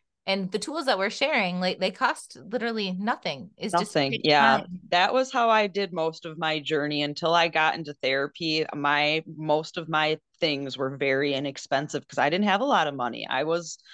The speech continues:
Speaker 2: I wasn't working a lot. And that was something that, you know, and so for me, I am happy to always be able to share my tools because
Speaker 1: Mm-hmm.
Speaker 2: almost anybody has access to them. Even books, go to the library, you
Speaker 1: Yeah,
Speaker 2: know?
Speaker 1: and that's, and that's the thing. Like,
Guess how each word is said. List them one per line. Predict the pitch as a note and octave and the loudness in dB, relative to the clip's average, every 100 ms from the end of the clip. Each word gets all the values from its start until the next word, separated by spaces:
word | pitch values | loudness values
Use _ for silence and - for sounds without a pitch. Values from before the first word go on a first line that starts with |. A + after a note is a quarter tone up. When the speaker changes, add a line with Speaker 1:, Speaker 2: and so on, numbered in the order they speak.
| - - | -18 0
Speaker 2:
I | |
wasn't | D#3+ E3+ A3 | 4 4 4
working | D#3 G3+ B3 G3+ | 4 4 2 2
a | |
lot. | C3+ B2+ B2+ G2 | 4 4 4 2
And | C#3 C#3+ | 0 2
that | C#3 C3+ | 2 2
was | D#3+ | -2
something | - E3 E3+ E3 | -4 -6 -6 -4
that, | D#3+ D3 C#3+ C#3 | -2 0 0 0
you | E3 | -2
know, | D3+ C3+ D3 | -2 0 0
and | D#3+ | -2
so | D3 D#3+ D3+ | -4 -4 -4
for | E3 | -4
me, | D#3 D#3+ E3+ D3 | -4 -4 -2 0
I | C#3 C#3+ | 2 2
am | D3+ D3 C#3+ | 0 -2 -4
happy | D3+ D3 D#3+ | -4 -4 -4
to | D3+ | -4
always | D3+ D3+ C#3 | -2 -2 -4
be | - | -6
able | C#3+ C3 | -6 -6
to | - | -6
share | - B2 | -4 -2
my | B2 A#2+ | -2 -6
tools | - D#3 C#3 C3 | -2 -2 -2 -2
because | D3 D3+ C#3+ C#3 | -4 0 0 0
Speaker 1:
Mm-hmm. | - - - G#3 E3 | -8 -18 -16 -16 0
Speaker 2:
almost | G3+ G3 F#3 - | 4 6 4 4
anybody | E3 E3 D3+ D3 D3 | 2 2 0 0 0
has | C#3+ A#2+ | -2 -2
access | A#2+ A#2 - A2+ - | -4 -4 -4 -4 -4
to | - - | -8 -6
them. | - G2 - | -6 -6 0
Even | G3 G#3 G#3 | 2 6 8
books, | D3+ E3+ A3 - | 8 6 6 -2
go | - F3+ | 4 6
to | F#3 | 6
the | |
library, | E3+ C3 A#2+ - G#2+ F2+ - - | 6 6 4 2 -2 -4 -8 -2
you | D#4 | 4
Speaker 1:
Yeah, | - | 6
Speaker 2:
know? | F#3+ C#3+ D#3+ | 6 4 2
Speaker 1:
and | D#4 | -2
that's, | E4 | -2
and | - F4 | -2 0
that's | F4 F#4 | 0 0
the | E4 | -4
thing. | G4 G#4+ F4 | -4 -4 -4
Like, | B3+ | -6